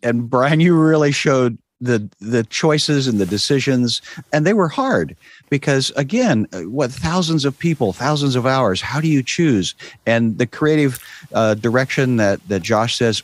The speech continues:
"Well, I want to hear the story of this." He's very passionate about understanding the story, and of course I am too. So consequently, what shape and, and, and, uh, was it an elephant? Was it a duck? Was it an avocado? We had, we had to make those choices. And at what point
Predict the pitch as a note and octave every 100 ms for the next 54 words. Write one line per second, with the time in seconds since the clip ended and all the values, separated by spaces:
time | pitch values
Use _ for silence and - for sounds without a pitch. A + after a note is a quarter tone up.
0 | - - E3 E3 D3 D3+ B2 - - B2+
1 | A2+ F#2+ E2 D2 - - A2+ G2+ A2+ A#2
2 | A#2+ A2+ - G2+ F#2+ G2 G2 - - -
3 | - F#2+ G2 - A2 G#2+ F#2 - G#2 G2
4 | D#2 - A2 F#2+ G2 E2 G2+ F2 D2+ -
5 | - - A#2 G2+ D3+ C#3+ A#2 C3 G#2 A2
6 | - - - B2 - - C3 B2 A2+ G#2
7 | - G2 F#2+ F#2 - F#2 F2 E2+ - F2+
8 | E2 - _ _ _ _ B2+ B2+ A2+ A2
9 | A#2+ B2+ A#2 E2+ G#2 G2+ G#2 F2 A2 -
10 | G2 F#2 G#2 G#2+ G#2 G2+ A2 G2+ F2+ A#2
11 | B2 A#2 - D#3+ G3 G3+ A#3+ C4+ - B3+
12 | B3+ E3+ G#2 A#2 G#2+ B2+ - C#3 C3